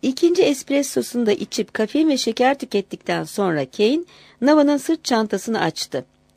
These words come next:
İçinde ne olduğunu bilmesine rağmen bunları kendi gözleriyle görünce rahatladı. İki tabanca vardı. Bir Six Sauer, bir Glock. Yirmi şarjör mar-, mermi vardı.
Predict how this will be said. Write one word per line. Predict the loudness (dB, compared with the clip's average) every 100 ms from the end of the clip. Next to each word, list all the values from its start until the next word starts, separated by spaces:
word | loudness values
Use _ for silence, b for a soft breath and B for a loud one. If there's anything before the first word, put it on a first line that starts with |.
| b b b
İçinde | -8 2 4
ne | 6
olduğunu | 6 4 0 -4
bilmesine | -2 -2 -2 -2 0
rağmen | 0 0 -2
bunları | -2 -2 -4
kendi | -2 -4 -2
gözleriyle | 0 0 0 -2 -2
görünce | -2 -2 -2 -2
rahatladı. | 0 -2 -4 -6 -4 -6 -8 _ _ _ _ _ _ _ _ -10
İki | -2 -2
tabanca | 2 2 2 2 -2
vardı. | -2 -4 -8 -10 _ b b b -6
Bir | -4 -4
Six | -4 -8
Sauer, | -6 -2 2 4 2 0
bir | -2 -2
Glock. | -4 -4 -6 -20 b b b b b
Yirmi | 0 0
şarjör | 0 2 2 2 -2
mar-, | -2 -4 -4
mermi | 0 0 0 0
vardı. | -2 -2 -4 -8